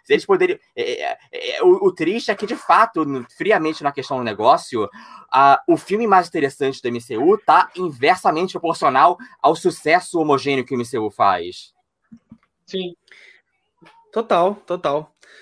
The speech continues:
Speaker 3: Ah, gente, ah, a gente já ultrapassou mais de duas horas de live. Essa discussão foi simplesmente pra, pra eu ver se a Lori saía do banho. <laughs> Que já aproveitar que ela, que ela, é, que ela voltou aí da casa da mãe,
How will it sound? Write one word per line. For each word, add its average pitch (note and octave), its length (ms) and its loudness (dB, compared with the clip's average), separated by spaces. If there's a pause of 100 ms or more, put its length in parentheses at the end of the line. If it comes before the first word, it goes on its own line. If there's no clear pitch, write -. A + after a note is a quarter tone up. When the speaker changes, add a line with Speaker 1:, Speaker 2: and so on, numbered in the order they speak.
(420)
Speaker 3:
Ah, F3+ 580 2
gente, E3+ 580 -2
ah, D#3+ 800 0 (360)
a D#3+ 100 0
gente G#3+ 220 0
já A#3 200 6
ultrapassou G3+ 720 2
mais G3 240 0
de G3 80 -8
duas F#3 340 0
horas D#3+ 260 0
de D3 60 -8
live. C#3+ 500 -2 (520)
Essa F3 200 0
discussão G#3+ 500 2
foi G#3 260 6
simplesmente G3 920 0
pra, E3+ 520 0
pra F3+ 140 0
eu F3+ 80 4
ver F3+ 140 4
se F#3+ 120 0
a F#3 40 4
Lori F3 260 4
saía F3 300 0
do D#3+ 100 -2
banho. D3+ 440 0 (180)
<laughs> - 340 0 (640)
Que F#3+ 60 -4
já G3+ 140 6
aproveitar G#3 540 4
que F#3+ 60 -2
ela, F3 320 2
que D#3 140 -4
ela, D3 600 0
é, C#3 720 0
que C3+ 80 -12
ela C3+ 120 0
voltou C#3+ 440 2
aí D3+ 120 4
da C#3 140 0
casa C3 240 -6
da B2 100 -2
mãe, D3+ 380 2